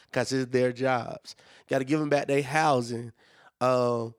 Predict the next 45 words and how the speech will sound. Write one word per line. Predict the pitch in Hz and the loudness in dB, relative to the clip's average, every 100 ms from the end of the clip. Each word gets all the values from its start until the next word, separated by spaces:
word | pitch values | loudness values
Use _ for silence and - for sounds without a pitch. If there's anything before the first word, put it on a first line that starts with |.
| _ _ _ _ | _ _ _ _
as | 127 - | -6 -4
far | - 147 143 | 0 2 2
as | 143 | 2
when | |
you | 143 | 0
think | 139 139 | -2 -2
about | 139 135 135 | 0 0 0
Section | - - 165 - - 143 | -4 0 0 0 -4 -2
eight | 143 135 | -2 -2
and | 120 | -4
all | 127 135 | -4 -2
of | 135 | 0
our, | 135 135 123 131 127 | 0 0 0 0 0
uh, | 120 | -2
sisters | - 165 - 135 127 | -2 -2 -2 -6 -2
that | 135 127 | 0 0
are | 107 | -2
on, | 135 135 - _ _ | -2 -2 -8 _ _
on | 143 139 | 0 2
those | 139 147 - | 2 2 2
system | 151 - 135 | -2 -2 -2
and | 123 | -4
program, | - 156 139 127 120 | 2 0 2 0 0
they | 123 143 | 0 0
only | 160 185 175 | 2 2 0
give | 139 185 | 0 0
it | - | 0
to | - 147 | -2 -4
you | 135 127 131 _ _ | -4 -4 -8 _ _
if | 143 156 | -4 -2
you | 160 | -2
just | 143 123 | -2 0
doing | 139 135 120 | 2 2 2
enough. | 123 113 - _ _ _ _ _ _ | 0 -2 -6 _ _ _ _ _ _
You | 131 | -10
can't | 135 170 185 170 - _ _ _ _ _ | -4 2 2 0 -8 _ _ _ _ _
come | - 180 151 156 | -2 2 4 4
up. | 120 - _ _ _ _ _ | 2 0 _ _ _ _ _
The | 143 - | -2 2
idea | 165 180 214 202 | 4 4 4 4
of | |
Section | - 202 - 180 | 4 2 2 0
eight | 180 165 | 0 0
is | 139 123 | -2 -6
great | 127 143 220 139 | 2 6 6 6